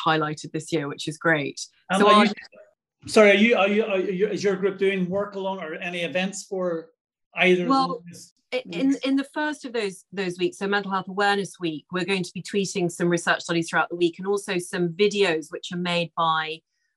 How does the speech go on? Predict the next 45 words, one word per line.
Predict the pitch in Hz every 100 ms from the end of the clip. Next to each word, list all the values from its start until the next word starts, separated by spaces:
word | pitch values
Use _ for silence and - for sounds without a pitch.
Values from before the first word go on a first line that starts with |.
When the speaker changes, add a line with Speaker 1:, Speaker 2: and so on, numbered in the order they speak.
| _ -
Speaker 1:
um, | 175 165 160 165 -
an | 190
organisation | 180 180 180 175 175
called | 175 170 -
Bespoke, | 165 - 208 202 -
which | 190 -
I | 180
know | 175 175
that | 170 -
you, | 180 180 165
you'll | 180 175
be | 175
speaking | 170 202 180 175
at | 160 -
their | 160 160 -
conference. | 240 208 - 190 - - -
Speaker 2:
Mm-hmm. | 302 156 175 185 -
Speaker 1:
And, | 180 175 175 -
um, | 175 175 165 165 165 156
you | -
know, | 175 170
that | 180
will | 175
be | 180
available | 170 180 175 170
online | 165 165 165
for | 170
people | 160 175 170
to | -
watch. | 170 156 - - - _ _
So | - - 202
we'll | 190 208
be | 208
producing | 202 202 202 185 185
videos | 175 196 202 190 185 180
that | 170
will | 175
be, | 175 175 165 156 -
um, | 165 160 156 156 143 _
produced | - 170 175 170
by | 180 180
Bespoke | 175 165 - 156 -
during | 170 170 165
that | 147 -
week. | 156 151 147